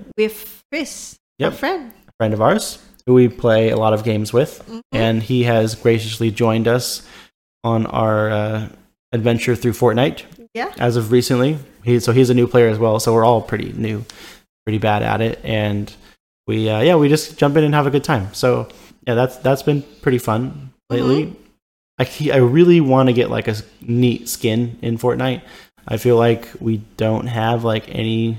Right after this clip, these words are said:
Speaker 2: skins yet. We'd all just have, like, the one that they gave you for free for Christmas or whatever.
Speaker 1: Yeah.
Speaker 2: And, uh, so we all <laughs> have the exact same.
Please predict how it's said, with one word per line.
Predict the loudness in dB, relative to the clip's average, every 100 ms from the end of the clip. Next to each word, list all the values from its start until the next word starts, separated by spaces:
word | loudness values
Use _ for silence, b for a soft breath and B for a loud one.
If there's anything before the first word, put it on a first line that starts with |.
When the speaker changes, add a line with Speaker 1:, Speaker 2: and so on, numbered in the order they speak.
| -8
Speaker 2:
skins | -4 -2 -2 0
yet. | 0 0
We'd | -2 -2
all | -2 -4
just | -4
have, | -6 -4
like, | -4
the | -2
one | -2
that | -2
they | -2 -2
gave | -2 -2
you | -4
for | -6
free | -8 -4 0 0
for | -2 -8
Christmas | -6 -6 -2 -4 0
or | 0
whatever. | 0 0 -4 -6 -14
Speaker 1:
Yeah. | -12 -12 B B B _ _ _
Speaker 2:
And, | -4 -2 -2 -2
uh, | -2 -2 -2 -4
so | -2
we | 0 0
all | 0
<laughs> | 0
have | -2 0
the |
exact | -2 -2 -6 -6
same. | -4 -4